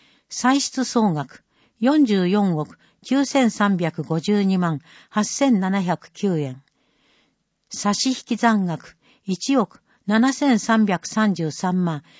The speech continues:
四千五百七円。主な質疑。質問。歳入では一部負担金について、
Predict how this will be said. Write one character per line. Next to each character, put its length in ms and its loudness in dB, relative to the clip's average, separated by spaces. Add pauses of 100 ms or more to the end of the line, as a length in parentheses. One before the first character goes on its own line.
(160)
四 180 4
千 280 0
五 100 -2
百 280 -8
七 300 -2
円。 160 -8 (1000)
主 260 4
な 120 2
質 300 -4
疑。 220 -4 (540)
質 300 -4
問。 300 0 (320)
歳 340 2
入 220 4
で 100 0
は 240 0
一 240 -4
部 120 0
負 120 -8
担 220 2
金 180 2
に 140 2
つ 160 -2
い 100 -2
て、 220 -8